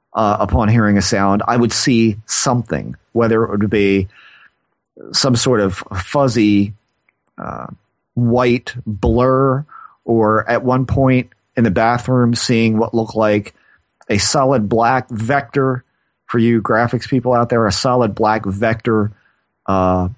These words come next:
circle that would be in my periphery, but in my periphery in such a way that I see it. I can see, I'm, I'm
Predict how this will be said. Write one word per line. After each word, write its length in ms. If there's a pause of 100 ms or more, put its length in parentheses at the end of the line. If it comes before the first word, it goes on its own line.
(140)
circle 560 (880)
that 180
would 120
be 260
in 200
my 160
periphery, 460
but 280 (360)
in 120
my 140
periphery 480
in 80
such 220
a 40
way 220
that 280 (160)
I 100
see 320
it. 240
I 100
can 160
see, 320
I'm, 300
I'm 200